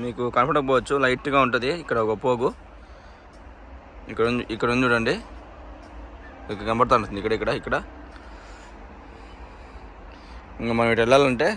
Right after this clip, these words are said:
ఖచ్చితంగా దాన్ని కట్ చేసుకొని పోవాలా. చాలా ఉన్నాయి ఇట్లా దారి పొడవునా. ఇంక ఇలా వస్తా అంటే ఇది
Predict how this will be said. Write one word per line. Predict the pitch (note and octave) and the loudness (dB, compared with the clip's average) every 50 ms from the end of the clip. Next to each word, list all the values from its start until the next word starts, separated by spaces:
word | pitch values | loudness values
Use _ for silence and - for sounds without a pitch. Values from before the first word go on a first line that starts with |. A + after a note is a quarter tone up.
| G3+ - | 0 -2
ఖచ్చితంగా | A#2+ A2 - B2+ B2+ B2+ B2 B2 A#2 A2+ A#2+ B2 - - - - - - - | -2 -2 0 -2 0 2 4 4 6 4 4 0 -4 -12 -20 -20 -12 -6 -4
దాన్ని | A#2 A#2 A2 - | -4 -4 -2 -2
కట్ | A#2 G#2+ - | -4 -2 2
చేసుకొని | C#3 B2+ - - C#3 C3 A#2+ A2+ | 0 0 2 2 2 2 4 4
పోవాలా. | G#2+ A2 B2 B2+ - | 6 6 6 6 6
చాలా | C3+ C3 C#3+ D3 D3 | 8 8 10 10 8
ఉన్నాయి | D3+ D3+ C3+ A2+ | 8 4 4 4
ఇట్లా | A#2+ C#3+ C3 B2 | 4 4 8 8
దారి | B2 C3 A#2+ | 8 8 6
పొడవునా. | A#2+ A#2+ A#2 A#2+ D3 - - - - - - - - - - - - - - - - - - - - - - - - - - - _ _ _ - - - | 4 2 2 0 0 -2 -4 -12 -18 -20 -20 -20 -20 -20 -20 -20 -20 -20 -20 -20 -20 -20 -20 -20 -20 -20 -20 -20 -20 -20 -20 -20 _ _ _ -12 -4 0
ఇంక | C3 C3+ C3+ | 2 4 6
ఇలా | C3+ C#3 C#3 C#3+ C#3 | 8 10 10 10 10
వస్తా | C3+ - F#3 E3 D3+ | 8 8 6 6 8
అంటే | C#3+ D#3+ F#3 A3+ G#3+ - - C#3+ | 10 8 8 8 6 0 -2 -2
ఇది | B2+ | 0